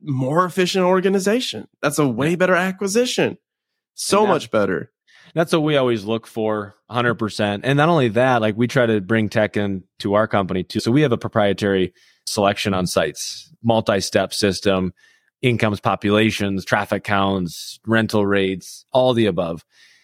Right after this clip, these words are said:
Speaker 2: And it shows 'cause, like, we have a facility that opened in December of last year, and our projections from Public Storage said it shouldn't be fifty percent full until the end of this year, and we're fifty percent full already. So
Speaker 1: Mm.
Speaker 2: again, our sites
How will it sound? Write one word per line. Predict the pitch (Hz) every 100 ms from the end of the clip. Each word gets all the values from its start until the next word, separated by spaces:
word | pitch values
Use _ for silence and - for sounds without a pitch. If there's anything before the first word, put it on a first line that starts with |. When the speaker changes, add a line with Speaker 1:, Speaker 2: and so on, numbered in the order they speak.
| _ _
Speaker 2:
And | 113 113 113
it | 120
shows | - 190 110 92
'cause, | - 117
like, | 113
we | 113 139
have | 117
a |
facility | 98 107 120 120 110
that | 101 104
opened | 110 107 98
in | 95
December | 90 - 120 98 90
of | 90
last | 90 85 -
year, | 87 87 87 _ _ _ -
and | 107 101 95 - -
our | 110
projections | 110 107 110 113 120 101
from | 104 92
Public | 104 98 92
Storage | - 113 104 90
said | 101 92
it | -
shouldn't | 104 95
be | 90 82
fifty | 98 92 92
percent | 90 - 85
full | - 107 92 85 _ _ _ _
until | 101 98 104
the | 95 95
end | 98
of | 90
this | 85 -
year, | 107 90 -
and | 95
we're | 110 101
fifty | 101 98
percent | 95 87 87 76
full | 98 82
already. | 76 95 - 73 - _ _ _ _ _
So | - 117 95 -
Speaker 1:
Mm. | 107 87
Speaker 2:
again, | 107 113 107
our | 120
sites | - 120 107 -